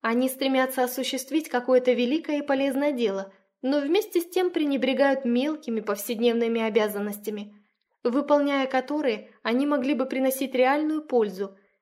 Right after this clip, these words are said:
и становиться служителями по чину Христа. Они жаждут выполнять работу, уже порученную другим, но не желают подчиняться необходимой дисциплине,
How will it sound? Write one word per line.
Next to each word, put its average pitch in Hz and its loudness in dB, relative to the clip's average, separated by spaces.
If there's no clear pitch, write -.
и 254 -4
становиться 262 0
служителями 247 -2
по 262 -2
чину 214 -4
Христа. 226 -8
Они 269 2
жаждут 240 0
выполнять 262 2
работу, 226 -2
уже 262 2
порученную 302 0
другим, 214 -2
но 262 2
не 277 2
желают 277 2
подчиняться 262 0
необходимой 277 0
дисциплине, 226 -4